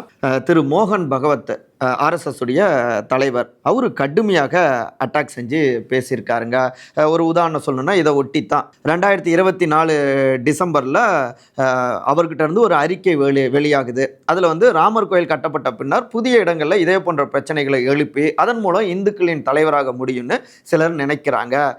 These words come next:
இது ஏற்றுக்கொள்ளக்கூடியதல்ல அப்படின்னு தெரிவிச்சிருந்தாரு. அதாவது டைரக்டா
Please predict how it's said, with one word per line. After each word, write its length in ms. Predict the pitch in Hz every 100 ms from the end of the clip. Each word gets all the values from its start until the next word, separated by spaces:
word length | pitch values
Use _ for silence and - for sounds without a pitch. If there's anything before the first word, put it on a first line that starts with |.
| - -
இது 200 | 214 269 196
ஏற்றுக்கொள்ளக்கூடியதல்ல 1120 | 214 214 196 160 151 - 139 131 120 123 123 143 131 -
அப்படின்னு 440 | 127 113 117 202 190 139
தெரிவிச்சிருந்தாரு. 760 | 107 127 131 123 123 120 123 131 135 - -
அதாவது 360 | 123 156 220 285 131
டைரக்டா 680 | 151 214 240 151 - 147